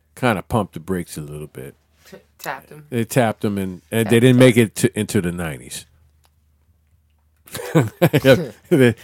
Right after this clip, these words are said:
Speaker 1: they didn't put on the brakes. They tapped it and kept going past.
Speaker 2: Careened
Speaker 1: Yeah,
Speaker 2: on
Speaker 1: eighty,
Speaker 2: through.
Speaker 1: eight, like, you know, it was eighty-eight, you know, they're still pumping the brakes, you know, eighty-nine. And it was like, "Hey, nothing happened yet." And then, like, ninety, you know, and then ninety-one, it was like, "Ah,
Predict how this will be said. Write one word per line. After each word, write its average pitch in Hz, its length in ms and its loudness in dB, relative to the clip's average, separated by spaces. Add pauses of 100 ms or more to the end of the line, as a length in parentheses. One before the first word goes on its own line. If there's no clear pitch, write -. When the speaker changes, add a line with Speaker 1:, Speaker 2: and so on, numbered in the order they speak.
(120)
Speaker 1:
they 139 140 6
didn't 147 340 2
put 147 160 6
on 139 160 6
the 120 80 4
brakes. 107 300 0
They 104 100 0
tapped 104 400 -2
it 92 80 -2
and 90 160 -12 (400)
kept - 320 -2
going 101 320 -2
past. 98 500 -4 (100)
Speaker 2:
Careened 156 560 -12
Speaker 1:
Yeah, 120 120 0
Speaker 2:
on 123 80 0
Speaker 1:
eighty, 135 300 6
Speaker 2:
through. 120 120 -8
Speaker 1:
eight, 135 180 6
like, 127 200 4
you 127 180 2
know, 113 160 2
it - 20 2
was 101 220 -2
eighty-eight, 113 560 2
you 113 120 -2
know, 104 200 0
they're 107 120 0
still 113 260 2
pumping 107 340 -2
the 101 80 -4
brakes, 92 480 -2
you 113 80 -2
know, 104 400 0
eighty-nine. 110 760 2 (260)
And 190 120 4
it 185 60 8
was 165 140 4
like, 143 120 2 (220)
"Hey, 220 180 -4
nothing 175 280 -2
happened 123 300 -4
yet." 95 180 -4 (260)
And 151 100 0
then, 160 80 0
like, 120 160 0
ninety, 117 420 0
you 110 180 -2
know, 95 240 -6
and 113 160 -6
then 123 120 0
ninety-one, 107 460 0
it 104 60 0
was 104 100 -4
like, 170 140 6
"Ah, 587 480 10